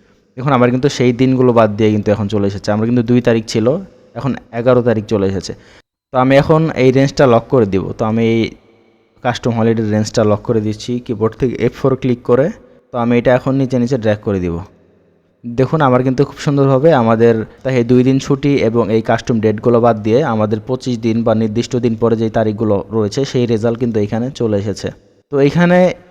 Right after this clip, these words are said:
একটি বিষয় হচ্ছে আপনি যখন ওয়ার্কডে ফাংশন ব্যবহার করবেন, Microsoft Excel কিন্তু এখানে আপনাকে উইকেন্ড হিসেবে বা সাপ্তাহিক ছুটির দিন হিসেবে by default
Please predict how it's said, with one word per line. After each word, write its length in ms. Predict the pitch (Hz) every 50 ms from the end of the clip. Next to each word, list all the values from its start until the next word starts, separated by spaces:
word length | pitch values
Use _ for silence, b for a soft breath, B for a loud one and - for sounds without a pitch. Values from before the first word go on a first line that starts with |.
| _ -
একটি 240 | 139 139 - - 147
বিষয় 300 | 143 147 143 156 165 160
হচ্ছে 320 | 147 143 135 - - 131 120
আপনি 240 | 123 - - 131
যখন 260 | 120 123 123 - 131 117
ওয়ার্কডে 380 | 110 113 120 120 131 135 151
ফাংশন 360 | 135 - 151 143 147 - 143
ব্যবহার 280 | 123 117 107 113 120 123
করবেন, 380 | - - 110 98 101 104 123 -
Microsoft 520 | - 117 113 113 - 127 - - - -
Excel 340 | - 120 - - - 135 131
কিন্তু 220 | 131 151 147 135 131
এখানে 300 | 117 117 - 135 127 123
আপনাকে 400 | 113 110 - 110 107 120 123 135
উইকেন্ড 480 | 127 120 127 123 123 143 139 135 -
হিসেবে 420 | - - 123 107 120 104 95 104 107
বা 100 | 113 117
সাপ্তাহিক 460 | - - 110 - - - 131 131 131 -
ছুটির 360 | - - 131 127 139 135 123 113
দিন 140 | 123 120
হিসেবে 440 | 120 117 110 120 131 107 107 113 123
by 180 | 113 110 - 107
default 380 | 104 110 107 - 120 135 170